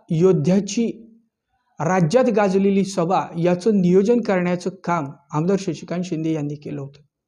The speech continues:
त्यांचा उमेदवारी अर्ज भरण्यासाठी शरद पवार स्वतः साताऱ्यामध्ये येणार आहेत.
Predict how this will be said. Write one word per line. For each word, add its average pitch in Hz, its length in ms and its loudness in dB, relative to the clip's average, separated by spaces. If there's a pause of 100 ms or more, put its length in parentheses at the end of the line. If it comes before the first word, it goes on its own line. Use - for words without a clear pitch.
(760)
त्यांचा 202 260 0
उमेदवारी 233 560 4
अर्ज 208 220 0
भरण्यासाठी 175 920 -4 (560)
शरद 226 380 2
पवार 196 340 0 (380)
स्वतः 175 340 -2
साताऱ्यामध्ये 185 640 -2
येणार 156 280 -2
आहेत. 156 220 -6